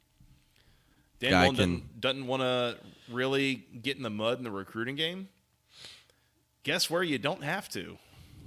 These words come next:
Speaker 2: Dude's a
Speaker 1: Upstate
Speaker 2: ball
Speaker 1: New
Speaker 2: coach.
Speaker 1: York.
Speaker 2: He can, he can draw, he can draw some stuff up.
Speaker 1: Mm-hmm. He can develop some quarterbacks. His whole claim to fame, you remember, once upon a time was he had recruited Nick Fitzgerald to, uh,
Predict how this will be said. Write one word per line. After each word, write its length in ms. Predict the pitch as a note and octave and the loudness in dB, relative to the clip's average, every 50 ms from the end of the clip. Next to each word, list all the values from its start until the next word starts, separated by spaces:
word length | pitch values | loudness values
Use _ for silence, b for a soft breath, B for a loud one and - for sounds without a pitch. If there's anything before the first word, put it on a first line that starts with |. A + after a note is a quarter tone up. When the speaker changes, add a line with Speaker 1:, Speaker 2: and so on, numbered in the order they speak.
| - - _ _ - - - - - - - - _ _ _ - - - - - - - - - _ - - | -12 -12 _ _ 0 0 0 -4 -14 -20 -20 -20 _ _ _ -20 -20 -20 -20 -20 -20 -20 -20 -20 _ 2 8
Speaker 2:
Dude's 220 | G2+ G#2 G2+ - | 8 10 10 8
a 20 | F#2 | 8
Speaker 1:
Upstate 60 | - | 10
Speaker 2:
ball 180 | G2+ G2 G2 F#2+ | 12 12 12 12
Speaker 1:
New 60 | F#2 | 10
Speaker 2:
coach. 340 | G2+ F#2+ F#2 F2+ - - - | 8 8 8 8 6 2 0
Speaker 1:
York. 120 | - - - _ - - - - | -4 -8 -14 _ -20 -20 -20 -8
Speaker 2:
He 160 | - - G#2+ | 0 0 4
can, 260 | F#2+ G#2+ G2+ G2 F#2 F#2 | 6 6 4 4 2 2
he 120 | G#2 G#2+ | 0 4
can 140 | G2 A2 G#2+ | 6 6 6
draw, 360 | F#2+ G#2 G2+ G2+ G2 F#2+ F#2 | 8 10 10 12 12 10 10
he 200 | F#2 - - A2+ | 6 4 4 6
can 100 | A2+ G#2+ | 6 8
draw 220 | F#2 G#2 G#2 G2+ G2 | 10 10 12 12 10
some 160 | - G#2 F#2+ | 8 4 2
stuff 320 | - - G2+ F#2 F2+ - | 4 6 6 6 8 8
up. 180 | F#2+ F2+ F2 - - - - - - - - - - - - - | 8 8 6 6 2 -6 -14 -14 -12 -12 -14 -14 -16 -16 -14 -12
Speaker 1:
Mm-hmm. 400 | C3 A#2+ A2 G2 A2 B2+ D#3 G3+ A#3 B B B B B B B B B B B B | -8 -8 -8 -6 -6 -6 -6 -6 -8 B B B B B B B B B B B B
He 80 | - C#3 | -4 -4
can 140 | B2+ C3 A2 | -4 -2 -4
develop 320 | G#2+ F2+ A#2 C3 C#3+ - | -2 0 0 0 0 -2
some 160 | - A2 G2+ | -4 -12 -14
quarterbacks. 800 | - - C#3 D3+ E3+ F3+ D#3 E3+ E3+ E3 E3+ - - - - - - _ - - _ _ _ _ _ _ _ _ _ _ _ _ _ _ _ _ | -12 -8 -6 -6 -6 -2 0 2 2 2 0 -2 -4 -6 -6 -8 -12 _ -20 -20 _ _ _ _ _ _ _ _ _ _ _ _ _ _ _ _
His 160 | - F3+ A3+ | -2 -2 0
whole 160 | - F3+ - | 0 0 -2
claim 240 | - - G3 G#3 G#3 | -2 -2 -4 -4 -4
to 60 | F3+ | -4
fame, 220 | C#3+ - F3+ G3 F3+ | -4 -4 -4 -4 -2
you 60 | D#3+ | -2
remember, 220 | C3+ C3+ B2 B2 | -4 -4 -4 -2
once 180 | A#2+ A#2+ C3 - | -2 2 2 2
upon 200 | - - B2+ A#2 | 2 2 -2 -4
a 40 | A2 | -4
time 260 | - C3+ C#3 C#3+ C#3+ | -4 -4 -4 -4 -4
was 120 | A#2 G2 | -6 -6
he 80 | - B2+ | -6 -6
had 100 | B2 A2 | -6 -6
recruited 400 | G#2+ G2+ - B2+ C3 A#2+ A2+ G2 | -6 -8 -8 -8 -8 -6 -6 -8
Nick 220 | G#2 A2 A#2+ - | -8 -8 -8 -8
Fitzgerald 840 | - - B2+ - - - - A2+ A2+ A#2+ B2+ A#2+ G#2 F#2+ F#2 F#2 - | -8 -10 -10 -10 -10 -10 -6 -4 -2 0 0 0 -2 -2 -6 -10 -10
to, 240 | - - G#2 G2+ G2 | -8 -6 -4 -4 -4
uh, 280 | F#2+ F#2+ F#2+ F#2+ F#2 | -4 -4 -6 -6 -8